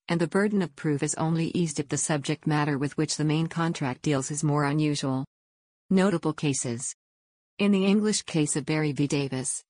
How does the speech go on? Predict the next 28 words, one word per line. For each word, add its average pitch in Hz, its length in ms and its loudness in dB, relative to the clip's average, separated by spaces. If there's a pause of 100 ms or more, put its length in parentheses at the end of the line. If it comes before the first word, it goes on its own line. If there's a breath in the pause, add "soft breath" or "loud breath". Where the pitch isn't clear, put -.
it 170 120 0
was 170 180 0
held 170 260 0
that 151 120 0
an 147 140 2
auctioneer 147 480 0
and 139 140 0
a 127 40 -6
buyer 151 340 0
had 147 180 -2
formed 147 320 0
a 160 40 0
collateral 156 600 0
contract. 135 680 -4 (380)
It 196 120 0
was 196 160 0
held 185 240 0
that 175 100 2
even 175 240 0
though 151 160 2
the 147 80 -2
main 151 260 2
contract 151 560 -2
does 147 200 -2
not 156 180 0
involve 135 360 0
the 151 120 0
auctioneer, 151 680 0